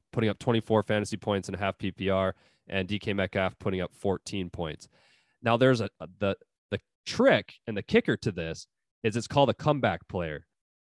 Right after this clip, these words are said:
So because this game, I ended up stacking Russell Wilson with Tyler Lockett and D K Metcalf, the comeback player, uh, is, is Zach Pascal. And I don't think it's actually termed comeback. I'd have to think of,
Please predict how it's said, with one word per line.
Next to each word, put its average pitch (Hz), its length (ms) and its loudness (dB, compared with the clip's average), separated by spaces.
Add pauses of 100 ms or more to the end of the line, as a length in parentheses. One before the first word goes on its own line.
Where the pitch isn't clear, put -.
(160)
So 120 320 6 (580)
because 165 520 4 (140)
this 147 280 2
game, 113 460 2
I 110 100 -4
ended 127 200 0
up 123 120 -4
stacking 127 420 2
Russell 117 340 2
Wilson 117 440 2
with 101 120 -6
Tyler 113 280 0
Lockett 107 480 0 (320)
and 95 140 -6
D 123 140 0
K 107 200 -2
Metcalf, 95 580 -2 (320)
the 110 100 -2
comeback 139 580 2
player, 104 560 2 (480)
uh, 90 320 -6
is, 107 400 0 (160)
is 110 160 0
Zach 117 280 2
Pascal. 98 600 0
And 117 120 -4
I 123 80 2
don't 151 180 4
think 147 160 0
it's 127 140 -4
actually 117 300 -2
termed 113 380 0 (120)
comeback. 104 460 0
I'd 104 80 -2
have 110 140 -2
to 104 80 -8
think 110 220 -4
of, 107 100 0